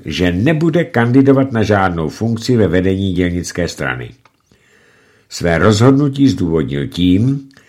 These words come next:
že se chce věnovat především vydávání dělnických listů. Novým předsedou dělnické strany byl hlasováním zvolen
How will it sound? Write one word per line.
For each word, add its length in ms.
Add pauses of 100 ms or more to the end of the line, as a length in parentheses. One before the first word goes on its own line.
(240)
že 120
se 140
chce 220
věnovat 420
především 560
vydávání 720
dělnických 680
listů. 460 (240)
Novým 320
předsedou 500
dělnické 560
strany 580
byl 220
hlasováním 800
zvolen 480